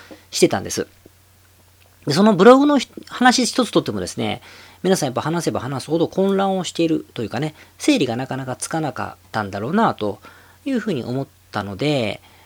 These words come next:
ブログだけでもそうなんだから、さっきのリストを全部、うー、ピックアップしちゃうとね、ものすごいもう、潰れちゃうじゃないですか。もうやることに没頭されちゃって。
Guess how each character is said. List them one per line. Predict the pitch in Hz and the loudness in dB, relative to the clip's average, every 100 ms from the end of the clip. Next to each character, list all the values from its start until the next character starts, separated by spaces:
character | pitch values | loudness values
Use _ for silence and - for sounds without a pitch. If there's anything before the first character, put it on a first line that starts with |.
| _ _ 147 | _ _ -2
ブ | 202 | 4
ロ | 262 | 6
グ | 285 | 6
だ | 277 | 6
け | 294 | 6
で | |
も | 151 | 4
そ | 143 | 2
う | |
な | 127 | 0
ん | 98 | 0
だ | - | -2
か | 113 | 0
ら、 | 113 | 0
さ | - 220 | 0 -4
っ | 214 | -6
き | - 196 | -4 -2
の | 117 101 - _ _ | -2 -4 -10 _ _
リ | 117 | -6
ス | 131 | -6
ト | - 143 127 | -4 -2 -2
を | |
全 | 110 160 185 | 0 0 0
部、 | 104 92 | -2 -6
う | 85 - 95 90 78 80 82 - | -8 -12 -14 -14 -14 -16 -14 -16
ー、 | - | -8
ピ | 139 | -6
ッ | |
ク | - | -2
ア | |
ッ | 160 | -4
プ | 104 | -4
し | - | -6
ち | |
ゃ | 95 | -6
う | 95 | -6
と | |
ね、 | 101 170 - - - - - _ | -6 -6 -8 -18 -20 -20 -20 _
も | 107 | -6
の | 120 | -6
す | - | -4
ご | 175 262 | 2 4
い | |
も | 214 151 156 123 - - _ _ _ _ _ - | 4 2 2 0 -4 -12 _ _ _ _ _ -2
う、 | |
潰 | 190 | 4
れ | 220 | 6
ち | 277 | 6
ゃ | |
う | |
じ | 285 | 4
ゃ | |
な | 123 | 0
い | |
で | |
す | - | 0
か。 | 117 - - | -2 -2 -6
も | |
う | 120 | -2
や | 135 | -2
る | |
こ | 139 | -2
と | 127 | -4
に | 101 | -4
没 | 98 123 | -2 -4
頭 | - 135 | -2 -2
さ | 135 | -2
れ | |
ち | 120 | -4
ゃ | 113 | -6
っ | |
て。 | - 143 | -6 -8